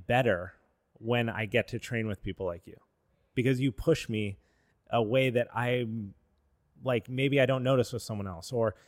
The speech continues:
we do stand up and you trip the fuck out of me and other people don't do that, or someone else challenges you in a different way. So even though it's individual, if you decide to compete or on the day-to-day, you being with, there with that other person is the only reason why you're able to get better. So it is a,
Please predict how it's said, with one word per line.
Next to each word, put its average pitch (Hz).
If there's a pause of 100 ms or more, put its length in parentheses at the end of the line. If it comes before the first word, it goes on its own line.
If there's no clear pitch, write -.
(140)
we 123
do 127
stand 135
up 110
and 117
you 113
trip -
the -
fuck 127
out 98
of 92
me 90
and 95
other 117
people 127
don't 123
do 175
that, - (120)
or 117 (220)
someone 135
else 131
challenges 113
you 113
in 107
a 98
different 110
way. 95
So 120
even 147
though 139
it's 123
individual, 120
if 107
you 110
decide 107
to 104
compete 127
or 107 (240)
on 107
the 101
day-to-day, 113 (340)
you 135
being 143
with, 120
there 120
with 107
that 113
other 104
person 110
is 104
the 123
only 143
reason 95 (320)
why 117
you're 101
able 98
to 98
get 90
better. 98 (220)
So 139
it 139
is 160
a, 117